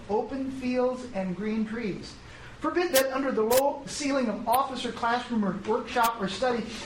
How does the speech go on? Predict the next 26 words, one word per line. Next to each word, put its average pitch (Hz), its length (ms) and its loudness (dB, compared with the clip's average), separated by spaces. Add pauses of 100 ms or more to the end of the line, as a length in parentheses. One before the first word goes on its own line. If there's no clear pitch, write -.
(120)
I 240 160 2
should 247 300 -2
ever 330 240 2
forget 285 480 -2
your 208 180 0
great 285 460 -2 (180)
overarching 247 1000 0
s-, 214 180 -6 (840)
have 240 200 0
you 302 120 2
seen 311 380 0
the 240 80 2
sunrises 277 840 4
the 240 80 4
last 240 380 2
couple 240 320 0
of 226 160 -2
days? 254 440 0
Oh 359 240 6
my 202 240 4 (260)
goodness. 330 440 2 (400)
Uh, 196 240 4 (320)
forbid 294 380 2
that 240 180 4
when 240 220 2
all, 269 320 6